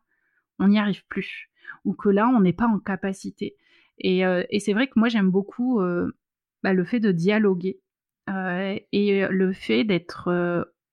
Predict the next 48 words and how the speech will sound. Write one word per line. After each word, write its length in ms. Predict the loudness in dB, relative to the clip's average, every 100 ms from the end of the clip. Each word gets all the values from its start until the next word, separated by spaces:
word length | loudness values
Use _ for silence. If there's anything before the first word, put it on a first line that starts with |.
| _
honnête 540 | 2 2 0 -6 -20 _
avec 320 | -6 -6 -2
nos 160 | -2 -2
enfants. 240 | -2 0
Alors, 300 | 0 2 0
euh, 100 | -2
je 140 | -4
sais 140 | -6 -6
que 120 | -2
nous, 260 | 2 4 4
ben, 120 | 2
on 100 | 2
leur 220 | 0 0
ment 220 | 0 0 0
pas, 220 | -2 -2 -2
on 140 | 0
leur 160 | 0 0
ment 240 | -2 -2
jamais, 500 | -2 -2 0 0 -2 -6 -20 -20 -20 -20 _ -2
euh, 960 | 0 0 0 -2 -4 -4 -4 -6 -8 -10 -12
ce 160 | -16 -20
qui 160 | -10 -4
parfois 440 | -4 -2 -2 -2
peut 140 | 0
choquer, 460 | -2 -2 -2 -2 -2
euh, 220 | -2 -6 -10 _ _
certains. 440 | -12 -8 -4 -4 -4 _ -20 _ _
Mais 80 | 0
juste 240 | 2 2 0
d'expliquer 600 | 0 -2 -6 -6 0 2
avec 240 | 2 2
une 120 | -2
phrase, 380 | 0 0 0 2
euh, 80 | 0
toute 220 | 0 -6
simple, 480 | -2 0 0 0 -4
courte, 400 | -4 -10 -6 -6
sans 160 | -4
forcément, 560 | -6 -4 0 2 2 2
euh, 80 | 2
y 80 | 2
mettre 280 | 0 -4
cinquante 380 | -6 -4 -2 0
mille 140 | 2 2
mots, 120 | 2
dire, « 200 | 2 -2
Écoute, 340 | -4 -6 -8 -4
là, 340 | 0 0 0